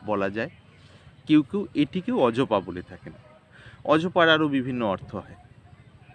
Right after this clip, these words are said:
অর্থাৎ যে গুরুর কাছ থেকে যেমন পেয়েছেন,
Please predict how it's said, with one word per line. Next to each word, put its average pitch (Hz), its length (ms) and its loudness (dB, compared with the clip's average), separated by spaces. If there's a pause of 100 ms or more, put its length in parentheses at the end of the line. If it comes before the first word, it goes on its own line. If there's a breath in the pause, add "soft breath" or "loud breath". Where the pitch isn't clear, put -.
(400)
অর্থাৎ 139 360 -2 (200)
যে 127 260 2
গুরুর 135 300 -2
কাছ 127 240 0
থেকে 139 260 -6
যেমন 110 340 -2
পেয়েছেন, 131 460 -4